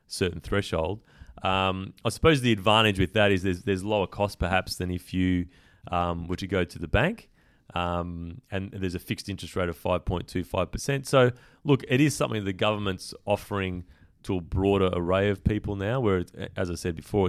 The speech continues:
in the past, it's really been limited to part pensioners. Um, do you see any limitations with that compared to, um, the reverse mortgage, or is it really just, I suppose, smaller amounts, isn't it?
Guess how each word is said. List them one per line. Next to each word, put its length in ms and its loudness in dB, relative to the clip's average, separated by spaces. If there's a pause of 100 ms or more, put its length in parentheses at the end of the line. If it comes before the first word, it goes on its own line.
in 120 -2
the 80 -2
past, 340 2
it's 120 -8
really 160 2
been 220 0
limited 400 2
to 340 0 (680)
part 300 4
pensioners. 720 -6 (400)
Um, 640 -6 (380)
do 100 2
you 120 6
see 260 2
any 100 2
limitations 800 0
with 220 -2
that 380 2 (440)
compared 560 0
to, 500 -2 (580)
um, 380 -4
the 80 -2
reverse 420 2
mortgage, 360 2
or 100 6
is 80 0
it 60 0
really 340 4
just, 260 0
I 60 0
suppose, 460 0
smaller 320 -2
amounts, 360 -2
isn't 220 -2
it? 180 -4